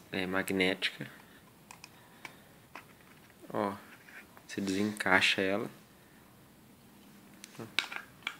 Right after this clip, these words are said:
Ó,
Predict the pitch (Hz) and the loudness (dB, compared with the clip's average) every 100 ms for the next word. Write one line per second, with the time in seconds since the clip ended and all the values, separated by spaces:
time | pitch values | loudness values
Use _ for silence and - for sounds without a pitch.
0 | - - - - - - - - - - | -10 -10 -10 -12 -18 -16 -16 -6 2 4
1 | - - - - - - - - - - | 4 0 -20 -20 -20 -20 -20 -20 -12 -2
2 | 101 98 | 0 0